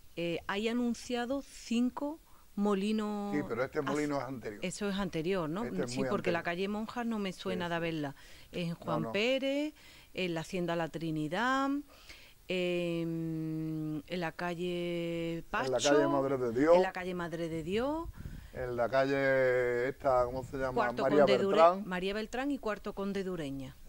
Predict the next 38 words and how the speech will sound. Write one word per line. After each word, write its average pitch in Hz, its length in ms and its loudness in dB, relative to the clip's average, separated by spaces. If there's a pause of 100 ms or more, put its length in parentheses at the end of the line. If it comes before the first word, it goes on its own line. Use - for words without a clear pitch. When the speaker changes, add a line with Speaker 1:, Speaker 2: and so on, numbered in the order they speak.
Speaker 2:
El 107 100 -12
Cuarto 120 360 -2
Conde 123 240 -6
Dureña. 113 460 -4
Speaker 1:
Que 175 160 0
es 165 120 -6
junto 185 400 -6
a 175 360 -4
la 175 120 -2
ba-, 175 300 0
iglesia 175 420 0
de 170 80 0
la 165 60 2
Speaker 2:
Y - 20 -2
en 160 40 -2
Speaker 1:
Victoria. 180 480 0
Speaker 2:
la 107 80 -4
calle 120 400 0
esta, 135 240 -2
en 117 100 0
la 110 120 0
calle, 120 320 0
eh, 127 840 -4
Speaker 1:
Pacho, 240 380 -2
¿no? 226 160 -2 (240)
Speaker 2:
en 113 80 -8
la 113 100 0
calle, 123 220 0 (240)
sí, 143 60 -6
en - 600 -10
la 110 120 -12
ca-, - 200 -18
no, 127 200 -2
en 123 40 0
la 110 80 -2
calle 131 200 -2
San 139 180 -6
Roque. 131 300 -4